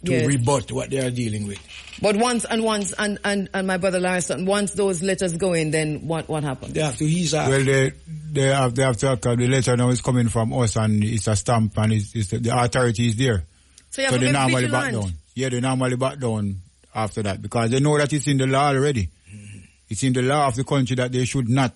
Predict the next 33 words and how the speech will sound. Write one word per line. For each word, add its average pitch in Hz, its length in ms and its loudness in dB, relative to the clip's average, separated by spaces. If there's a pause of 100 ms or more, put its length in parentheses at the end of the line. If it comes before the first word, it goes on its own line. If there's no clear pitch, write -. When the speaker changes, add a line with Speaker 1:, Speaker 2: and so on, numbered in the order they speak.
Speaker 3:
do 131 200 -2
that. 131 180 -2 (680)
Speaker 2:
So 254 120 -10
for 277 100 0
those 247 300 2
who 247 180 -4
don't 240 440 -4
reach 240 340 -6
out, 208 180 -4
say, 208 140 -4
to 190 100 -10
the 196 100 -6
School 202 300 -4
of 180 140 0
Vision 175 280 -2
or 165 200 0
other 170 500 0
Rastafari 156 880 -2
mansions, 156 840 0 (720)
might 196 280 2
be 196 80 4
pressured 185 720 0
Speaker 1:
Mm. 120 280 -4
Speaker 3:
Yeah, 170 120 4
to 226 60 2
Speaker 2:
into 214 140 2
Speaker 3:
trim 165 220 2
their 160 160 4
locks 156 280 -2
and 147 100 -4
all 143 100 -2
of 139 100 -2
that. 135 260 -4